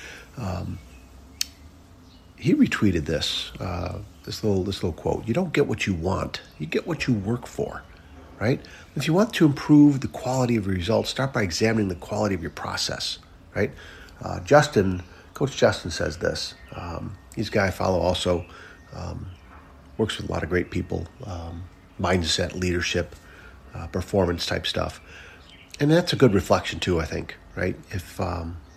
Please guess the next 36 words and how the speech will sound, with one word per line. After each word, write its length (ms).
you 80
get 140
what 180
you 60
work 260
for, 260
what 80
do 40
you 60
wanna 140
put 200
the 60
work 280
in 120
for? 280
What 80
do 60
you 40
wanna 240
do? 220
Who 20
do 80
you 80
wanna 120
become? 380
What 60
do 20
you 80
wanna 140
be, 340
right? 240
What 80
do 60
you 60
wanna 160
build? 440